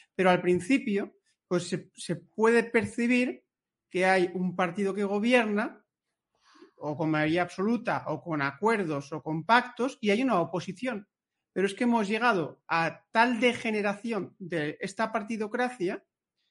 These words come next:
que en estos momentos ya no es solamente, claro, dice Vicente, es que no hay soberanía, o sea, no es que no tenemos ni soberanía, es que no hay, una de las cosas que lo demuestra es que el propio sistema,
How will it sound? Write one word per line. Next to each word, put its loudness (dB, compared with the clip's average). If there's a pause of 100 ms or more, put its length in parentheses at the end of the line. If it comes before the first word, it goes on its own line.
que 0
en 6
estos 2
momentos 0 (840)
ya 4
no 8
es 4
solamente, 0 (120)
claro, 2
dice -4
Vicente, -6
es -8
que -4
no 2
hay 2
soberanía, 0
o -20
sea, -12
no -4
es -8
que -6
no -2
tenemos -2
ni 0
soberanía, -2
es -6
que -2
no 2
hay, 4 (420)
una 2
de 4
las 0 (160)
cosas 2
que -8
lo 0
demuestra 0
es -8
que -6
el -2
propio -2
sistema, -4